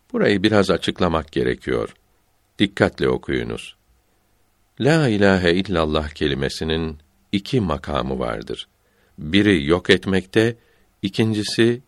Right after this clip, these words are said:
var etmektedir. Bu varlığın ve yokluğun da ikişer yüzleri vardır.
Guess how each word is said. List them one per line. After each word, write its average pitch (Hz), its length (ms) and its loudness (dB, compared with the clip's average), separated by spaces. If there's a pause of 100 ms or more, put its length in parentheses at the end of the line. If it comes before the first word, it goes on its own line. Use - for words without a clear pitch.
(180)
var 78 300 2
etmektedir. - 760 -6 (840)
Bu 160 200 4
varlığın 85 640 2
ve 67 120 -2
yokluğun 101 540 0
da 104 200 0 (440)
ikişer 113 500 0
yüzleri 71 540 -2
vardır. 58 480 -6